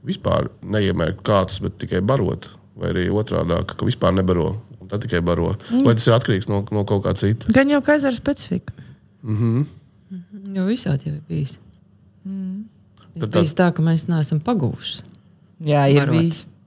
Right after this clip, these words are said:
Speaker 2: Jā.
Speaker 3: sacensībās, jā. Kad atnāk tiesneši, mums ir zivis, un tas ir tas laika posms, kad mēs varētu barot, atnākuši tiesnešu svēršanu.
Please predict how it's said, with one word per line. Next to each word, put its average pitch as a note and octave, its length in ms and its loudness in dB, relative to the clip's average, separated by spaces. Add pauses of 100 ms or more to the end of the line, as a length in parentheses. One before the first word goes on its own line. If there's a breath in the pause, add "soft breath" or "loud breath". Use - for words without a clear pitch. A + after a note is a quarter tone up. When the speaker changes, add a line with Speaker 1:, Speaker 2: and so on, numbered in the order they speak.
(260)
Speaker 2:
Jā. C#3 180 0
Speaker 3:
sacensībās, C#3 720 -2
jā. - 120 -4 (100)
Kad C3+ 180 0
atnāk D3 400 2
tiesneši, D#3 560 2
mums D3 220 2
ir D3 100 4
zivis, D#3+ 460 4 (880 loud breath)
un D3+ 100 -14
tas C#3+ 240 -6
ir D3+ 80 -12
tas D3 220 -8
laika D3+ 320 -2
posms, D#3+ 420 0
kad C#3+ 240 -4
mēs D3+ 240 2
varētu C#3 320 0
barot, F3+ 460 2 (180)
atnākuši E3 600 -2
tiesnešu D#3+ 420 0
svēršanu. F3 640 0